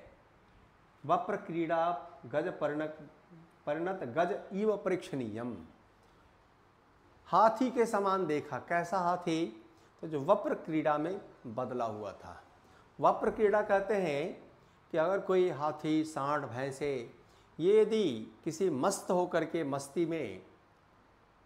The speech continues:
जब किसी मिट्टी के टीले को अपनी सींगों से उड़ाते हैं, तोड़ते हैं, तो उसको कहते हैं वप्र क्रीड़ा, मदमस्त खेल।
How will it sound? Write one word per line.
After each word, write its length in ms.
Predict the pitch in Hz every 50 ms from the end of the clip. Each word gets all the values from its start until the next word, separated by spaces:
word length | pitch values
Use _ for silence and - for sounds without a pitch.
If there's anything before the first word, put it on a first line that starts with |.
| _ _ _ _ -
जब 160 | 170 151 151
किसी 280 | - 165 - - 185 175
मिट्टी 360 | 147 139 147 139 - - 190 180
के 140 | - 190 175
टीले 340 | 180 - 160 160 160 175 175
को 240 | - 190 170 165 147
अपनी 260 | 139 135 - 147 151 135
सींगों 360 | - - 139 139 143 151 156
से 120 | - - 156
उड़ाते 460 | 147 139 135 127 131 127 - 156 147
हैं, 380 | 139 135 135 120 101 95 -
तोड़ते 360 | - 135 131 135 135 135 170 151
हैं, 300 | 131 107 95 92 101 -
तो 80 | 147
उसको 200 | 131 - - 170
कहते 240 | 170 175 160 - 196
हैं 80 | 175 139
वप्र 280 | 156 156 151 - 170 151
क्रीड़ा, 420 | - - 120 104 101 107 95 80 - - - - - _ - - - _ _ _ -
मदमस्त 480 | 139 151 156 165 170 185 175 180 - -
खेल। 360 | - - 123 120 110 98